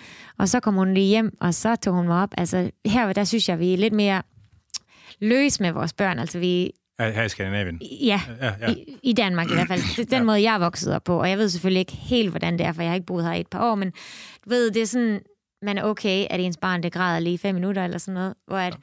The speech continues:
Speaker 1: canadier er måske lidt mere, øh, påpasselige. Altså sådan, ej.
Speaker 2: Ja,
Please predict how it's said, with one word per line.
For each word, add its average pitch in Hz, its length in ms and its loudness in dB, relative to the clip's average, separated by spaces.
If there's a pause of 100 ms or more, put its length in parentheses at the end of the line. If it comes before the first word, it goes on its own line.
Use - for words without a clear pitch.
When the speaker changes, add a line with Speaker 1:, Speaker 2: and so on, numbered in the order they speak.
(460)
Speaker 1:
canadier 240 320 0
er 190 40 0
måske 202 260 -2
lidt 214 180 0
mere, 196 460 0
øh, 165 160 -8 (300)
påpasselige. - 720 -6
Altså - 200 -10
sådan, 180 260 -8 (140)
ej. 196 140 -4
Speaker 2:
Ja, 120 80 -6